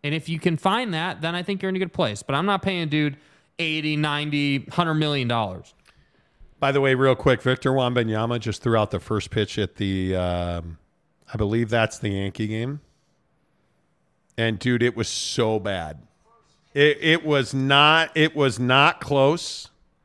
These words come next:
Speaker 2: Wait
Speaker 1: Okay,
Speaker 2: until
Speaker 1: let's
Speaker 2: Victor,
Speaker 1: see.
Speaker 2: Victor was on the rubber.
Speaker 1: So he tried to get cute with it.
Speaker 2: And then he tried to throw a hundy mile an hour fastball, and that
Speaker 1: Wow.
Speaker 2: he missed the,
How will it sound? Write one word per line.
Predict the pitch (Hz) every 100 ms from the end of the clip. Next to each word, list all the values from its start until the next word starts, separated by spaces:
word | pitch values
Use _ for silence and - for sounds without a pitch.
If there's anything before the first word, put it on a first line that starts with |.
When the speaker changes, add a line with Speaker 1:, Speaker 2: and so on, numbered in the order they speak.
| _ - _ - - _ _ 123
Speaker 2:
Wait | 151 160
Speaker 1:
Okay, | 95 165
Speaker 2:
until | -
Speaker 1:
let's | 139 113
Speaker 2:
Victor, | 165 170 185 185
Speaker 1:
see. | 139
Speaker 2:
Victor | 175 - 190
was | 165 127
on | 143 156 160
the |
rubber. | 127 131 139 165 185 208 196
Speaker 1:
So | 110
he | 101
tried | 123 113 113
to |
get | 117 120
cute | - 107 104
with | 101 92
it. | 98 - _ _ -
Speaker 2:
And | 147 147
then | 151
he | 147
tried | - 151 170
to | 165
throw | 160 165 151
a | 123
hundy | 139 147 151 151
mile | 139 135 135
an |
hour | 131 127 120
fastball, | 135 127 127 - 151 123
and | 98
that | - 85
Speaker 1:
Wow. |
Speaker 2:
he | 160 151
missed | 147 156 160 - -
the, | 127 135